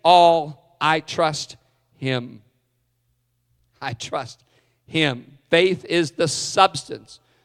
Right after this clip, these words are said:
the support of things hoped for. Faith is the evidence, the proof of things not seen. Listen, creation teaches us that everything can be seen,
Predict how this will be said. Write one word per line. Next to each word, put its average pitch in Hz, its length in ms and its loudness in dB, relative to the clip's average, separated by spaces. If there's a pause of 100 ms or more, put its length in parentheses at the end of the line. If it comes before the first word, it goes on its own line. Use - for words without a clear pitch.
(140)
the 143 120 2
support 185 840 2 (320)
of 135 200 -4
things 151 300 -2
hoped 170 300 2
for. 135 380 -2 (440)
Faith 175 480 2
is 170 200 -2
the 165 220 -4 (100)
evidence, 165 600 -2 (180)
the 139 120 -2
proof - 580 4 (580)
of 135 240 -2
things 165 420 0
not 151 500 -2
seen. 135 520 -6 (840)
Listen, 160 340 -4
creation 180 760 2
teaches 170 460 -2
us 151 200 0
that 143 180 -4
everything 175 640 0 (380)
can 160 180 -2
be 151 100 -2
seen, 170 560 -2